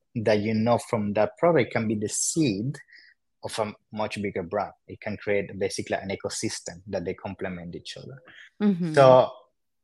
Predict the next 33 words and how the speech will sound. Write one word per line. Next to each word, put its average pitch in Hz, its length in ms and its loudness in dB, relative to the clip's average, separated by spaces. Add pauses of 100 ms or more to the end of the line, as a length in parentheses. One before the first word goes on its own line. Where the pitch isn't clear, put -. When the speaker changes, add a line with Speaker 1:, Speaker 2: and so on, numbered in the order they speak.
(100)
Speaker 1:
basically 135 340 6
what 123 180 8
I 120 60 4
wanna 123 260 4
go 120 180 4
from 107 240 -6
here 135 200 4
is 104 80 -2
that 98 220 -2
based 131 360 2
on 135 180 0
what 110 180 2
you've 107 140 -4
been 110 160 -6
seeing 107 260 -8
in 101 60 -6
the 98 100 -2
space, 95 540 -2
and 92 120 -6 (160)
I'm 95 160 -8
pretty 104 160 -4
sure 101 160 -4
you're 98 200 -2
so - 220 -10
familiar 95 340 -6
with 92 160 -4
everything 92 300 -6
that 90 100 -6
happened 92 240 -4
with 85 120 -8
aggregators, 120 920 0
people 90 300 -6
exiting, 123 680 0